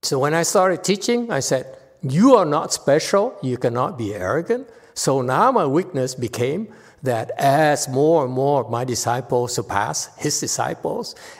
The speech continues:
and surpass each other, it's, some are very fast, some are very slow. The ones who are not making progress quickly enough,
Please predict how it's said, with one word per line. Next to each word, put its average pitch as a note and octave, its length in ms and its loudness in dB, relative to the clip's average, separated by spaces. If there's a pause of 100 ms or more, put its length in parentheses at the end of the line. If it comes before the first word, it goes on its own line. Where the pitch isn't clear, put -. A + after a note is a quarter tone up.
and G#2+ 360 -2
surpass A2 520 -2
each B2 200 -10
other, D#3+ 520 -2 (320)
it's, - 120 -6
some A2 240 -4
are A2 120 -4
very G2+ 280 -2
fast, C#3+ 380 -4
some B2+ 160 -4
are C3 80 -4
very G2+ 260 -4
slow. A#2 520 -4 (1120)
The D3 380 4
ones F3 540 4
who E3 120 2
are C#3 160 6
not C#3+ 320 2
making C#3+ 960 -2 (840)
progress C3 600 0
quickly D#3+ 380 -2
enough, G2 640 -8